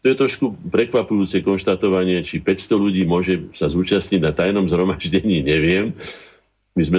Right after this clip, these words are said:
sa na polotajnom zhromaždení zišli tu na, pri tej iniciatíve Zadrchované Slovensko tridsiati piati a už o tom určite vedeli aj tí takzvaní tajní a tak ďalej. No.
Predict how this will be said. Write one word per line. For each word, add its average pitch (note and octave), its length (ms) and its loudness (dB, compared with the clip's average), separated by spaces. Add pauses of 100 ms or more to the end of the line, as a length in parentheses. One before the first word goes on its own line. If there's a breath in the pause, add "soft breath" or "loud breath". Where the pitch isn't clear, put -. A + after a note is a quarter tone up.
sa G2 80 0
na E2+ 240 0
polotajnom A2 640 2
zhromaždení G2 640 0
zišli F#2 320 -2
tu F2+ 160 2
na, F2 160 0
pri D#2+ 240 -2
tej E2 160 2
iniciatíve E2 880 0
Zadrchované D#2+ 560 0
Slovensko D#2 480 0
tridsiati F#2+ 560 0
piati F#2 480 0
a F#2+ 80 2
už G2+ 240 0
o B2 80 0
tom A2+ 160 0
určite A2+ 400 0
vedeli F2+ 400 0
aj E2+ 240 0
tí D#2 80 -2
takzvaní E2 400 0
tajní E2 400 0
a D2 80 0
tak C2+ 160 -4
ďalej. C#2 320 0
No. F#2 240 0